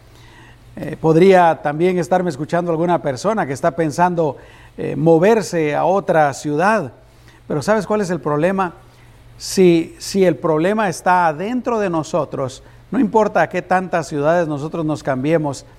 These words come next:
el problema siempre nos va a seguir porque el problema somos nosotros.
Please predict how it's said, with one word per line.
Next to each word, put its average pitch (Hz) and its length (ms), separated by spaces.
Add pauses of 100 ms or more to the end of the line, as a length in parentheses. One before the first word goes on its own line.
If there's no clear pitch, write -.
(200)
el 135 120
problema 143 460
siempre 160 480
nos 120 220
va 151 120
a 139 40
seguir 131 460 (280)
porque 139 240
el 123 80
problema 139 460
somos 143 320
nosotros. 127 580